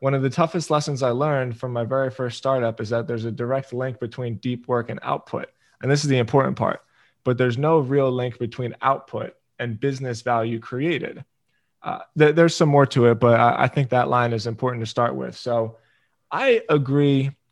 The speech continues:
totally. A lot of times when it comes to growing my business,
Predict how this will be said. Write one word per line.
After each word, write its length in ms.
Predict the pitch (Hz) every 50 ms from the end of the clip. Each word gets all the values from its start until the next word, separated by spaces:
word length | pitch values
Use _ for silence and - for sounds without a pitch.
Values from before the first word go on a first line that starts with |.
| _ _ _ _ _ _ _ -
totally. 800 | - - - 151 139 139 131 120 110 - 50 - - 127 127 _ _ _ _ _ _ -
A 60 | - 131
lot 280 | 139 160 190 214 220
of 100 | 196 160
times 480 | - - 151 127 123 123 123 120 110 -
when 140 | 131 127 123
it 100 | 120 -
comes 340 | - 151 143 143 131 -
to 460 | - - 135 127 123 120 117 113 113 - _ _ _ _ _ _ _ _ _ _
growing 320 | - 151 151 156 156 147
my 140 | 139 123 117
business, 640 | 107 135 147 147 139 123 110 110 113 - - -